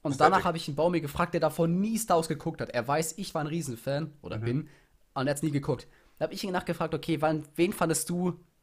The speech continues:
Speaker 1: am besten oder whatever? Er hat gesagt, ja, ich mochte Jar Jar Binks. Und ich so, oh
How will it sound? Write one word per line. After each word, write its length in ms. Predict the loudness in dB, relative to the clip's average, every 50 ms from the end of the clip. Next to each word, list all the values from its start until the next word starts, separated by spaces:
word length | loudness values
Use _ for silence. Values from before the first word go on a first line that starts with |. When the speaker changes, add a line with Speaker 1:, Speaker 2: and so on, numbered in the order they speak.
| _ _ -2 2
Speaker 1:
am 240 | 2 2 2 0 -6 -14 _ _ _ _ _ _ _ -20 -20 -20 -20 -20 -20 _ -10
besten 400 | -2 2 2 2 2 2 0 -2
oder 100 | -2 -2
whatever? 280 | -2 -2 -2 -2 -4 -6 -8 -12 _ _ _ _ _ _ _ _ _ _ _ _ _ _ _ 0
Er 80 | 2 2
hat 40 | 4
gesagt, 240 | 4 2 2 2 4
ja, 360 | 4 6 6 8 6 6 4
ich 180 | 2 0 0
mochte 220 | 0 0 0 0 0
Jar 120 | -2 0
Jar 100 | 0 0
Binks. 260 | 0 0 0 0 0
Und 80 | 2 2
ich 100 | 2 4
so, 80 | 2 0
oh 420 | 4 10 12 12 12 12 12